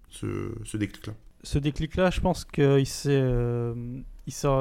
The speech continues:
Speaker 2: il s'est organisé dès le premier quart-temps contre Orléans. Il y a eu vraiment une sorte de solidarité, euh, collective. Euh, comme tu l'as dit, hein, le coach, euh, positif au covid, beaucoup de blessés, Johan Bégarin, euh, également positif.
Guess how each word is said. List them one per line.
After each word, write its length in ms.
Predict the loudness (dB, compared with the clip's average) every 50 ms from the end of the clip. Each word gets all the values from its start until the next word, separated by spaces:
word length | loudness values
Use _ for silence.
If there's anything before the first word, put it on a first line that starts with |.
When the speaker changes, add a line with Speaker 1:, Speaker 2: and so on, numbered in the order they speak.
| 4
Speaker 2:
il 80 | 2 0
s'est 160 | -2 -2 -2
organisé 520 | -2 0 0 -2 0 0 0 0 0 -2 -2
dès 160 | 2 2 2
le 60 | 6
premier 280 | 6 6 6 6 -2 0
quart-temps 340 | -2 -4 -4 -4 -6 -6
contre 240 | -4 -6 -6 -4 -2
Orléans. 260 | 0 2 2 2 2
Il 80 | 2 2
y 40 | 2
a 40 | 0
eu 40 |
vraiment 280 | 0 0 -2 -2 -2 -2
une 80 | -2 -4
sorte 200 | -4 -6 -6 -6
de 80 | -6
solidarité, 840 | -6 -4 -2 0 0 2 2 2 2 2 0 0 2 4 4 6 4
euh, 100 | 4 2
collective. 540 | 2 2 0 0 0 -4 -4 -2 -2 0 0
Euh, 260 | 0 0 0 0 0 -2 -6 _ _ _ _ _ _ _ _ _ _ _
comme 140 | -6 -6 -4
tu 140 | -2 -2 0
l'as 140 | 2 2 2
dit, 200 | 4 4 4 4
hein, 120 | 4 4
le 100 | 4 2
coach, 340 | 4 2 2 0 0 -2 -2
euh, 460 | 0 0 2 2 2 2 2 0 0 -2 -4 _ _ _ _ -2 2
positif 400 | 2 2 2 2 -2 -2 0 0
au 40 | 0
covid, 460 | 2 2 2 2 2 0 0 0 0
beaucoup 320 | 0 2 2 4 6 6
de 60 | 4 6
blessés, 560 | 6 6 6 4 4 2 4 6 6 6 6
Johan 160 | 4 2 2
Bégarin, 640 | 2 2 0 2 2 2 2 2 0 0 0 0 0
euh, 80 | -2 -4 -6 _ _ _ _ _ _ _ _ -6
également 360 | -2 0 2 2 4 2 2
positif. 720 | 6 6 6 6 4 -2 -6 -4 -4 -4 -4 -4 -6 -10